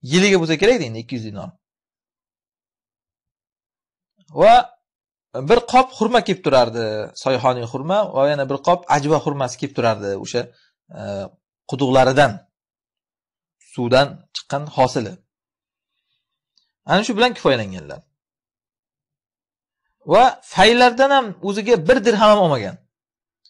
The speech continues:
Fay kofirlardan tushgan o'ljalar. O'ziga bir dirham olmagan. Aslida haqqi bor. Xalifa tarzida olishlikka kofirlardan tushgan o'ljalardan. Har bir mujohid oladi aslida,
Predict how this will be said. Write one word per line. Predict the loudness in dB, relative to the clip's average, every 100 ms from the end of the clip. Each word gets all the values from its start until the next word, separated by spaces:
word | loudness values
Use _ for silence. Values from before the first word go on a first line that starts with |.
| _ _ 2
Fay | 4 4 -4
kofirlardan | 2 2 2 -2 -4 -6
tushgan | -4 -2
o'ljalar. | 0 2 4 4 2 _ _ _ _ _ _ _ _ _ _ _ _ _ _ _
O'ziga | -8 -6 -2 2
bir | 2 2
dirham | 0 0
olmagan. | 0 -2 -6 -10 -18 _ _ -18
Aslida | -16 -4 -2
haqqi | 0 0
bor. | 2 0 -2 _ -20 -20 -20 -20
Xalifa | -2 0 0 -2
tarzida | -2 -2 0
olishlikka | 0 0 -8 -12 -6
kofirlardan | -2 -2 -4 -10 -12
tushgan | -16 -16 -14
o'ljalardan. | -10 -10 -10 -12 -18 _ _ _ _ _ -4
Har | -4 -4
bir |
mujohid | -8 0 2 2 -2
oladi | -4 -4 -4
aslida, | -10 -12 -18